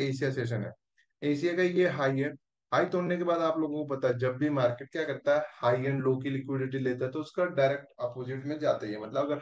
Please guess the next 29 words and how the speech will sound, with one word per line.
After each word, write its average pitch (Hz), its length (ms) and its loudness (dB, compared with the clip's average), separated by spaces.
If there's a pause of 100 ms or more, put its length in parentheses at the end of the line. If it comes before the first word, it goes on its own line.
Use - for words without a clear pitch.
(140)
हाई 135 140 0
तोड़ता 156 300 -6
है 165 80 -4
तो 170 120 -6
down 170 300 -2
हो 180 180 -2
जाता 196 300 4
है, - 60 -2 (520)
and 131 160 0
अगर 143 240 0
लो 127 200 0
तोड़ता 160 320 -4
है 170 60 -4
तो 165 120 -6
वो 170 200 -2
आपकी 139 340 -2
तरफ 147 220 -2
जाता 131 220 0
है। - 80 -6 (340)
तो 135 60 -10
मान 147 280 0
लो 185 80 2
अगर 175 260 0
इससे 175 220 -2
ऊपर 170 200 -4
closing 143 420 -2
दे 123 120 0
देता 107 260 -2
है, - 60 -4